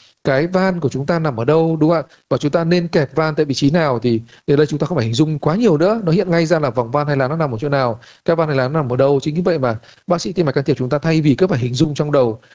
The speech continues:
thực tế là việc làm tim cấu trúc này, ông bác can thiệp này hay bác can thiệp kia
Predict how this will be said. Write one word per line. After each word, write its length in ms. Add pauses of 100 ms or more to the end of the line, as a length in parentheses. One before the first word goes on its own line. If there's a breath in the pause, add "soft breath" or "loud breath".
thực 140
tế 140
là 140
việc 200
làm 220
tim 140
cấu 80
trúc 160
này, 220 (200)
ông 240 (260 loud breath)
bác 120 (120)
can 100
thiệp 200
này 280
hay 120
bác 120
can 100
thiệp 140
kia 200